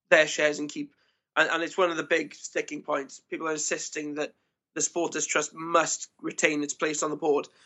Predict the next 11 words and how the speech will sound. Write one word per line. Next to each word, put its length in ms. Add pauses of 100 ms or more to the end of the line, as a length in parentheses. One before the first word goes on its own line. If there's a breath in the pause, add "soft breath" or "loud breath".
(160 soft breath)
and 80
retain 320
its 140
influence 420
at 80
the 60
club, 260 (1000)
which 200
is 160
one 160
of 240